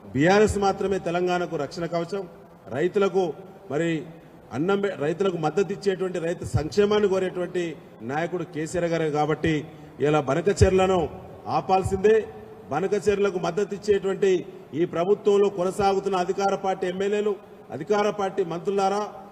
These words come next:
ఖబర్దార్, మీకు గ్రామాలకు వచ్చిన సందర్భంగా మీకు ప్రజల నుంచి, రైతుల నుంచి తిరుగుబాటు తప్పదని చెప్పి ఈ సందర్భంగా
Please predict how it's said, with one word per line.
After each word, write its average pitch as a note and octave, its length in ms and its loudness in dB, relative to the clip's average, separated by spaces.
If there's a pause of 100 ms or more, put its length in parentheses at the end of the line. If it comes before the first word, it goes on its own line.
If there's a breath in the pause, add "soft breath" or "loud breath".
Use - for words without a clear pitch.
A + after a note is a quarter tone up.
(160)
ఖబర్దార్, G3 600 2
మీకు G3+ 220 4 (500)
గ్రామాలకు G3+ 500 4
వచ్చిన G3 180 -4 (120)
సందర్భంగా F3+ 500 -2 (100)
మీకు E3+ 200 -4 (480)
ప్రజల D#3 240 0 (100)
నుంచి, F#3+ 180 0 (140)
రైతుల F#3 300 0
నుంచి F#3+ 240 2 (640)
తిరుగుబాటు F#3+ 500 6 (140)
తప్పదని F3 380 0
చెప్పి F3 220 2 (440)
ఈ D3+ 40 0 (120)
సందర్భంగా E3 480 2